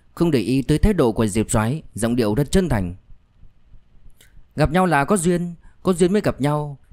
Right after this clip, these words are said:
thời gian dài ngắn đâu thành vấn đề. Chính đồng chúng tôi tuy không bằng Phi Bằng, nhưng trong tay cũng có Pepsi,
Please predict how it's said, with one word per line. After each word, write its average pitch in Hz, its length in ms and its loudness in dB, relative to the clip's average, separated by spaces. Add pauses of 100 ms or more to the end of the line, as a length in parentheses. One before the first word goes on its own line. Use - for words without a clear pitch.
(100)
thời 160 160 6
gian 190 220 0
dài 151 160 0
ngắn 156 220 0
đâu 180 140 2
thành 139 140 2
vấn 180 160 0
đề. 127 300 -2 (420)
Chính 214 140 4
đồng 156 160 2
chúng 202 140 2
tôi 165 280 2
tuy 170 180 2
không 170 200 -2
bằng 131 140 2
Phi 160 140 4
Bằng, 113 320 0 (240)
nhưng 160 160 0
trong 180 180 0
tay 160 160 2
cũng 175 200 0
có 180 80 2
Pepsi, 151 560 0